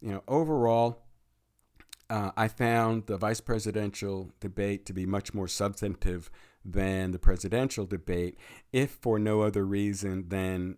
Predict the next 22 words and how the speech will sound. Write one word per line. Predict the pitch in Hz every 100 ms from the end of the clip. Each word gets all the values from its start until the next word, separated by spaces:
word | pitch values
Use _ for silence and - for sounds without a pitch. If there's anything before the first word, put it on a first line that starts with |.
| _ -
you | 90
know, | 78 78 65 87
one, | 98 90 110 113 117 - _ _ _ -
uh, | - 92 90 82 80
participant | - 98 110 - 98 104 95 - - - -
didn't | 101 110 -
spend | - 104 98 90
most | 95 101 110
of | 92
the |
time | 90 95 90 87
trying | 87 104 92 90
to | -
talk | - 92 80
over | 98 95 92 92 87
both, | 82 87 87 - - - _ -
uh, | 92 87 85 80
the | 85 95
opponent | 90 - 107 101 98 92 -
and | 95 98 92
the |
moderator. | 95 98 95 87 80 87